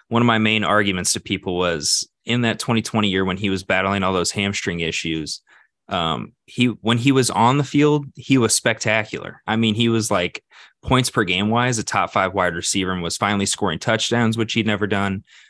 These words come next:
uh, throughout his career. He was springing huge plays. I mean, like, sixty plus yard catch and runs, and he looked awesome.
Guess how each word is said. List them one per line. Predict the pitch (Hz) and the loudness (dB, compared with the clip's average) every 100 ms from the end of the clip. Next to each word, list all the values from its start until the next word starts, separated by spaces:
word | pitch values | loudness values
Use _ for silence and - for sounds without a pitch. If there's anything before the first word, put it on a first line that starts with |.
| - | -6
uh, | 98 | -4
throughout | 98 101 | 0 0
his | 95 - | 0 -2
career. | 107 98 | 0 0
He | 98 98 | 0 -2
was | 92 | -2
springing | - 123 113 | -2 0 0
huge | - - - 156 151 120 - | -4 -10 -2 4 6 4 0
plays. | 123 120 107 80 | 0 2 2 0
I | 98 | -2
mean, | 101 104 98 | 0 0 0
like, | 87 85 - - - _ _ _ _ - | -2 -4 -14 -20 -20 _ _ _ _ -6
sixty | - - 147 - 123 | 0 2 2 2 0
plus | 127 120 - | 2 0 2
yard | 110 110 87 | 2 2 0
catch | - 107 101 | -2 -2 0
and | 98 | 0
runs, | 107 95 | 0 0
and | 92 | 0
he | 117 | 0
looked | 110 120 - | 2 0 0
awesome. | 90 110 117 - 71 | 2 2 2 -4 -8